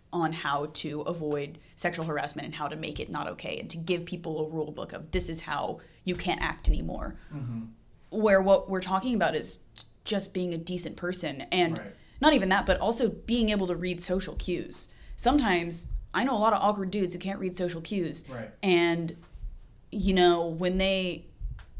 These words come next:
Speaker 1: whatever the goal is of their situation, whether it just be to have a normal conversation or, you know, to try to flirt with someone,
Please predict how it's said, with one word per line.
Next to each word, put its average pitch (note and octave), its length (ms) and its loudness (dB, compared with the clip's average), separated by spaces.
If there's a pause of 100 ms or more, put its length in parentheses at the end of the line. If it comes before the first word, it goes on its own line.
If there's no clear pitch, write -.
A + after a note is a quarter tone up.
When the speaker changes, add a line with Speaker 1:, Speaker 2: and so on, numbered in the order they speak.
(200)
Speaker 1:
whatever G3+ 440 4
the F#3 140 0
goal G3 320 4
is F3+ 160 2
of E3+ 100 -4
their F3 120 2
situation, E3+ 840 -2 (200)
whether F3+ 280 6
it E3+ 140 0
just G3 200 0
be G3 140 -2
to F3+ 80 2
have D#3+ 400 0 (100)
a F#3 60 -6
normal F3 400 0
conversation F#3+ 880 -4 (540)
or, F#3 560 4 (260)
you G3 120 2
know, F#3 100 2
to F3+ 80 2
try F3+ 220 0
to E3 40 -2
flirt B3+ 280 -2
with D4 120 -4
someone, D#3 440 -2